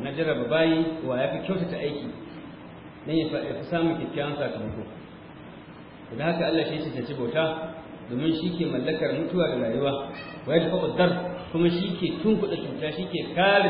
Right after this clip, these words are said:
cuta, shi ke tsare ta, dan ba za ta samu zuwa ba. Wa yajlibu naf, kuma shi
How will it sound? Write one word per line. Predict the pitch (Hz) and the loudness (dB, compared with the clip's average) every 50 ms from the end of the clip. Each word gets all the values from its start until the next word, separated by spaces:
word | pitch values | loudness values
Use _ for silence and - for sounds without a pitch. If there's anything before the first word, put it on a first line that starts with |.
| - 147 | 2 0
cuta, | - - - 151 147 | -4 -4 -2 -2 -2
shi | - 170 185 | -2 -2 -4
ke | - - 147 | -4 -4 -4
tsare | - - 185 185 160 - - | -2 0 2 2 2 2 0
ta, | - - - - - - - - - - - - - | -4 -4 -6 -8 -10 -12 -12 -14 -14 -16 -14 -10 -4
dan | 147 160 165 | 2 2 2
ba | 147 147 | 4 6
za | 160 156 | 4 4
ta | 160 151 | 4 2
samu | - 143 131 135 135 | 0 -2 -2 -2 -2
zuwa | 123 139 123 113 - | -2 0 0 0 0
ba. | - - - - - - - - - - - - - - | 0 -4 -4 -6 -8 -10 -10 -10 -10 -10 -12 -14 -14 -6
Wa | - 131 151 | 0 2 4
yajlibu | 160 175 170 165 165 156 143 | 6 6 6 6 6 6 4
naf, | 151 151 143 - | 4 4 4 2
kuma | - 165 170 170 | 2 4 4 4
shi | 175 190 180 | 2 0 -2